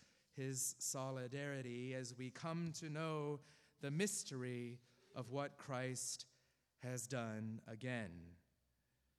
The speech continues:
He was identifying with the people he came to save, namely sinners.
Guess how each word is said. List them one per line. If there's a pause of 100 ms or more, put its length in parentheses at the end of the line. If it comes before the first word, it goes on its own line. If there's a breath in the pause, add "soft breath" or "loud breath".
(300)
He
was
identifying
with
the
people
he
came
to
save,
namely
sinners.